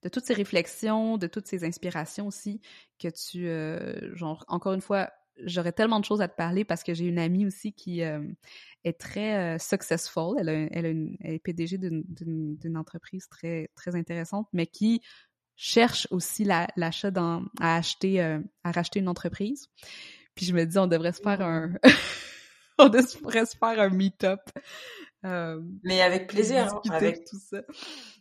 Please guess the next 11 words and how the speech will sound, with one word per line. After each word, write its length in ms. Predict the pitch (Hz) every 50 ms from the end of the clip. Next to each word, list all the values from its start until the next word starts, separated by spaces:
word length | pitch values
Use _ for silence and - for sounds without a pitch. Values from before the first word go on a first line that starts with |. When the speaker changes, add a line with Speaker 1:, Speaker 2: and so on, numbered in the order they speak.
| -
Speaker 2:
avec 220 | - 180 180 180 196
Speaker 1:
Mais 60 | 190
Speaker 2:
plaisir. 260 | 196 202 208 247 247
Tu 60 | 247 - - -
sais, 120 | - 233 214
moi, 120 | 208 208
j'ai 140 | 190 175 165
dans 120 | 160 165
mon 120 | 185 190 175
entourage 600 | 175 175 - 196 190 190 202 208 214 196 175 170
une 380 | 170 165 160 160 160 156 151